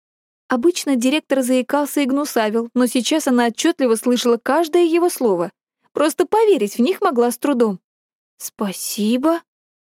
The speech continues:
Покрутив часы на запястье, Диккенс что-то пробурчал себе под нос, явно недовольный сложившейся ситуацией, и развернулся на каблуках.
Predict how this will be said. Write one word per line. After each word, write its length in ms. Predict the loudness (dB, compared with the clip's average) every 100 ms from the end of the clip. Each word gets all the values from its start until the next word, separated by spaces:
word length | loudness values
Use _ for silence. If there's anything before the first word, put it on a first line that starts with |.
| _ _ _ _
Покрутив 460 | -4 0 0 0 0
часы 320 | -2 -4 -2
на 120 | 0
запястье, 600 | 0 0 0 -4 -2 -2
Диккенс 380 | -2 -2 -2 -4
что-то 300 | -2 -2 0
пробурчал 560 | -2 -2 -4 -2 -4 -4
себе 280 | -2 -2
под 200 | 0 -2
нос, 260 | -2 -4 -6 _ _ -4
явно 380 | 0 0 0 -2
недовольный 600 | 0 0 0 2 0 -2
сложившейся 680 | -2 0 0 0 0 -2 -2
ситуацией, 760 | -2 0 0 0 -2 -4 -4 _ _ 0
и 140 | 2
развернулся 720 | 2 2 2 2 2 0 0
на 120 | -4 -2
каблуках. 640 | -4 -4 -4 -6 -10